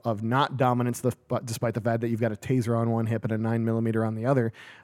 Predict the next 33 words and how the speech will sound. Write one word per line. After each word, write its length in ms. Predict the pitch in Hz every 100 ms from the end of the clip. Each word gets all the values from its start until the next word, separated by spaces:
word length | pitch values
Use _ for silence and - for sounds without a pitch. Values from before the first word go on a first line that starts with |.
| -
uh, 180 | 127
why 280 | - 117 139
don't 80 | 254
you 60 | 359
just 160 | 311
wait 180 | 135 -
for 120 | 123
backup? 500 | 104 113 113 104 50 - _ _ _ - -
Like, 120 | 120
why 140 | 135
don't 120 | 196
you 80 | 208
just 140 | 180 127
wait 180 | 147
for 140 | 147 131
some 420 | - 135 127 127
more 300 | 127 127 139
folks 320 | 135 135 127 -
to 100 | 131
show 260 | - 127
up, 280 | 127 123 - - - -
or, 200 | 156 156
you 120 | 165
know, 100 | 170
just 200 | 160 160
wait 260 | 123 156 160
for 140 | -
the 100 | 143
situation 580 | 135 139 127 135 127 131
to 100 | 123
de-escalate 800 | 113 120 117 120 - 117 110 107
rather 320 | - 127 123 123
than, 320 | 120 113